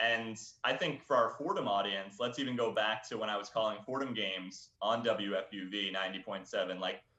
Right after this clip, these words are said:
the college game, the shot clock's longer.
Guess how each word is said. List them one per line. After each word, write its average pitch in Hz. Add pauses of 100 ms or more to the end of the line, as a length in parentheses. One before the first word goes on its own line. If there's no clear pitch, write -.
(1040)
the 123
college 165
game, 139
the 120
shot 135
clock's 123
longer. 113